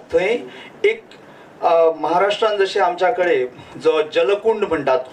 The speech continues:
हो प्रकार जर आमी केलो, जो असो एक चार मिटर लांब आनी दोन मिटर रूंद आनी एक मिटर भर खोल, आनी तेका प्लास्टीक जर घातली, वाटी कशी अशी तयार केली, आनी तेका जर जागोजागी अशें जर तयार केलें, जाल्यार लायफ सेव्हिंग इरिगेशन जें आसा,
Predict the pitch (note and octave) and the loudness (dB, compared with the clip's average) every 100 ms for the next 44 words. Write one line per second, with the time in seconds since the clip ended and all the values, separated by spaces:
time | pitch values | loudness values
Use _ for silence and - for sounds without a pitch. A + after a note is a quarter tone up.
0 | - E3 D#3+ D#3+ E3+ D#3+ D#3+ D3+ D3 C3+ | 0 2 2 0 2 2 2 0 -4 0
1 | C#3 A#2+ B2 C3+ C#3+ C#3 D3+ D3 C#3+ - | 2 2 -2 -2 -2 0 2 2 0 -10
2 | - D3+ D3+ D3+ D#3 D3+ C#3+ C#3+ C#3+ - | -2 0 0 -2 0 0 2 2 0 -8
3 | - - - - - D3 E3 D#3+ D#3+ E3 | -20 -20 -20 -14 -6 -4 -4 -2 2 2
4 | D#3+ D#3+ D3+ E3+ E3 - - C#3+ D3+ D#3 | 2 0 2 2 0 -2 -6 -4 -4 -4
5 | D3+ D3+ D#3+ D3+ D#3+ E3 F#3+ F#3 - - | -6 0 2 2 0 0 2 2 0 -10
6 | - - - - - - E3 G3+ A3 - | -20 -20 -20 -20 -6 -4 0 -2 -2 0
7 | F#3+ F#3 A#3 F#3+ G3+ E3 - A#2 C3 E3 | 0 -2 -8 -2 0 0 -2 -4 -2 -2
8 | G3+ E3+ - D#3+ D3+ D3 C3+ C3 B2+ A#2 | -2 -6 -4 -6 -4 0 2 0 -4 -12
9 | - C#3 D#3 E3 F3+ F#3+ F#3+ F3+ E3 F#3+ | -10 -6 -2 0 2 2 2 0 0 0
10 | F#3 F3+ F#3 F#3 E3+ E3+ E3 D#3+ D#3+ D#3 | 0 0 -2 -2 0 0 2 0 0 -2
11 | A#2+ A2+ - - - D#3 G#3 F#3 F3 F#3 | -2 -4 -8 -18 -4 0 0 0 2 2
12 | B3 - - G#3+ A3+ A3+ F3 G3 A3+ A3 | 0 -6 -2 0 0 -4 -2 0 0 0
13 | - G3 F3+ E3 - - - | 0 0 2 0 0 0 -2